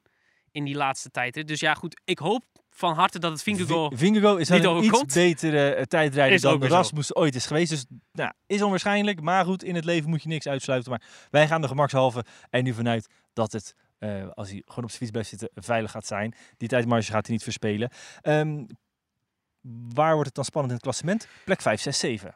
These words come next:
Speaker 1: Ja, rond ple-, ja, rond de, inderdaad, die, eh, eigenlijk staat alles wel vast. Eh, David Gaudu staat vierde. Die gaat nooit meer Geraint Thomas achterhalen. Thomas, normaal gesproken op papier, de betere tijdrijder. Eh,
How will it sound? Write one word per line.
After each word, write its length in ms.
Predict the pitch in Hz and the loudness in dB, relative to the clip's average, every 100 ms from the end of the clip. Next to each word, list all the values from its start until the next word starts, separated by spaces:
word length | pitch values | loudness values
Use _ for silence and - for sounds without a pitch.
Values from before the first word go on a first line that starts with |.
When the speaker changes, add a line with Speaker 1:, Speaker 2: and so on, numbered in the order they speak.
| _ | _
Speaker 1:
Ja, 200 | 185 190 _ | 2 2 _
rond 280 | 165 185 - | -4 -4 -2
ple-, 140 | 208 185 170 175 | -2 0 -2 0
ja, 180 | 185 143 | 0 0
rond 160 | 180 | 0
de, 120 | 165 190 | -2 -2
inderdaad, 380 | 190 190 175 | -2 0 0
die, 120 | 160 165 | -2 -4
eh, 380 | 170 165 160 156 - - | -2 -2 -2 -4 -8 -4
eigenlijk 320 | 190 220 196 | -2 0 -2
staat 180 | 185 - | -6 -2
alles 220 | 220 156 | -2 -2
wel 120 | 160 | -6
vast. 420 | - 214 - - | 0 -2 -2 -14
Eh, 360 | - 156 156 151 143 | -6 -2 -2 -4 2
David 280 | 175 175 151 | 2 2 -2
Gaudu 280 | 160 160 208 | -2 0 -2
staat 260 | - 151 | -2 -4
vierde. 300 | - 208 147 | -4 -4 -4
Die 120 | 131 | -6
gaat 180 | 139 160 | -4 -2
nooit 240 | 160 185 165 | 0 0 0
meer 260 | 151 131 120 | -2 -2 -6
Geraint 340 | 147 156 147 | -2 -2 0
Thomas 280 | 170 202 202 | -4 -4 -2
achterhalen. 920 | 196 - 185 185 190 220 156 - - | -4 -4 0 0 0 -4 -8 -18 -12
Thomas, 340 | - 175 160 | -4 -2 -2
normaal 220 | 165 156 156 | -4 -2 -2
gesproken 340 | - 156 143 | -2 -6 -6
op 40 | 139 | -12
papier, 280 | - 143 | -6 -6
de 80 | 131 | -4
betere 340 | 131 160 151 135 | 0 -2 -2 0
tijdrijder. 600 | 151 165 180 175 185 208 - - _ | 0 2 0 -2 -4 -12 -20 -20 _
Eh, 400 | 156 151 147 | -4 0 0